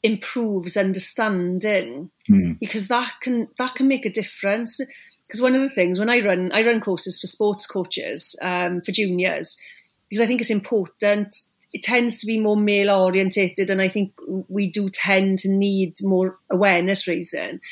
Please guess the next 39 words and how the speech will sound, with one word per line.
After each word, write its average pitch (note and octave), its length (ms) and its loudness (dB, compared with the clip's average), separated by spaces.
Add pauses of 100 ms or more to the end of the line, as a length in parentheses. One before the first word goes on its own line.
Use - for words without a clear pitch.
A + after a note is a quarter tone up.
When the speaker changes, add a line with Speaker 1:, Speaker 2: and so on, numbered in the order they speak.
(880)
Speaker 1:
And, G#3 280 2
um, G#3+ 340 4 (1040)
they, B3 180 2
they'll C4+ 200 6
say, A#3+ 180 4
you A3+ 180 2
know, G3 80 2
"We A3+ 160 0
don't A3 220 2 (160)
talk G#3+ 440 -2
about F#3 300 -2 (140)
mental F3+ 360 -6
health F3 320 -6
or F3+ 40 -6
mental F3+ 300 -4
illness." F3 680 -2 (160)
It's - 420 -4
one G3+ 120 0
of G3 60 -2
those F#3 200 0
spaces. F#3 720 0 (420)
But G#3+ 100 0
I, A3 300 2
I G#3+ 120 0
do G#3+ 460 -4 (180)
say A3 360 2
that F#3+ 140 -4
people G3 400 -4 (640)
need G3+ 280 -2
to F#3+ 100 -2
go G3 180 0
and G3 80 0
understand F#3+ 880 0 (120)
better, F3+ 500 -2
have F3+ 180 -2
a F#3 60 2
better F#3+ 320 0
understanding F3+ 600 -2
of, F3+ 240 -2